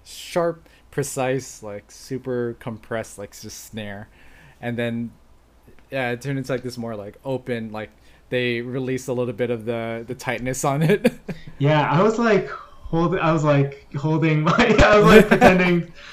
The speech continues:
Speaker 2: like, the, the old school grip, uh,
Speaker 1: Yeah.
Speaker 2: whatever that is. But, uh, yeah, it rem-, also reminded me of those comp-, I, did you ever watch these, like, competition videos of the D-, drum, D C I, this competition where, like,
Speaker 1: No.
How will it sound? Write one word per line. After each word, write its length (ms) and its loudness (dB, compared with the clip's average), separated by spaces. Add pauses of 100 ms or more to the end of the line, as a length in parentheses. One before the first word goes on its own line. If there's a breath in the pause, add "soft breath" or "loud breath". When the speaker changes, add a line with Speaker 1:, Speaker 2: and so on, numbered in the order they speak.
(140 loud breath)
Speaker 2:
like, 180 2
the, 200 -2 (160)
the 80 -10
old 260 0
school 300 0
grip, 380 -6 (180)
uh, 200 -6
Speaker 1:
Yeah. 60 -4
Speaker 2:
whatever 300 -8
that 200 -10
is. 380 -12
But, 240 -6 (500 soft breath)
uh, 500 -12 (100)
yeah, 180 -12
it 100 -10
rem-, 240 0
also 220 -2
reminded 340 0
me 100 -4
of 100 -10
those 320 -10
comp-, 420 -8
I, 180 -4 (140)
did 140 -2
you 60 4
ever 220 4
watch 260 2
these, 160 0
like, 180 0
competition 640 -2
videos 500 -2
of 280 -8 (540)
the 100 -4
D-, 160 -10
drum, 560 -2 (260 loud breath)
D 100 4
C 220 0
I, 440 2
this 180 -4
competition 680 -2
where, 140 -4
like, 260 -4
Speaker 1:
No. 560 -4